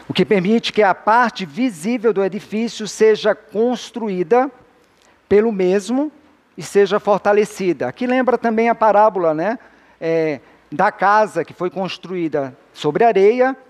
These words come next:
veio a tempestade, ela não suportou, mas a casa que foi, é, estabelecida, construída sobre a rocha.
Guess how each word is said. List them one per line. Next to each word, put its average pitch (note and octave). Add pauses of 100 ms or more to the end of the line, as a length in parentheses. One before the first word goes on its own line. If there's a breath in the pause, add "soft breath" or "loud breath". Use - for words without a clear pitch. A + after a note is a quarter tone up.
(160)
veio E3
a D#3
tempestade, D3
ela C3+
não C3
suportou, G3 (260 loud breath)
mas E3
a G3
casa F3+
que G3
foi, F3+ (300 soft breath)
é, C#3+
estabelecida, E3
construída E3+
sobre F3+
a F#3
rocha. C#3+